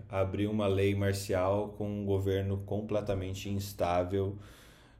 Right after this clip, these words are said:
é, que não sabe lidar com isso. Então,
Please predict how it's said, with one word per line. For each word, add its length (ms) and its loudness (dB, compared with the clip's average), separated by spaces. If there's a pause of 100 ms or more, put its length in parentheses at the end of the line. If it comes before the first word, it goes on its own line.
(140)
é, 1300 2
que 100 -4
não 140 0
sabe 280 0
lidar 260 2
com 180 -2
isso. 360 -6
Então, 1040 0